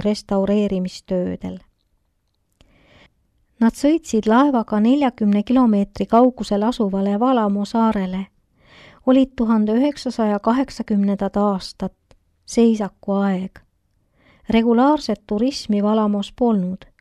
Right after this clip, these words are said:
Kunstnikust sõbra abiga said nad käia kirikus, kuhu muidu sissepääs oli keelatud.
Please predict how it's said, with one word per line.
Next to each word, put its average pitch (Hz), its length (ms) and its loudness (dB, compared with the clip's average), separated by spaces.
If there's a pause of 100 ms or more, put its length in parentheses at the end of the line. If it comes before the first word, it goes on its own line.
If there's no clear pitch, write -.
(540)
Kunstnikust - 840 -6
sõbra 247 360 2
abiga 247 380 -2
said 269 300 -2
nad 202 220 -4
käia 233 360 2
kirikus, 247 640 -4 (360)
kuhu 202 260 0
muidu 247 360 2
sissepääs 202 760 -4
oli 202 220 -2
keelatud. 208 720 -4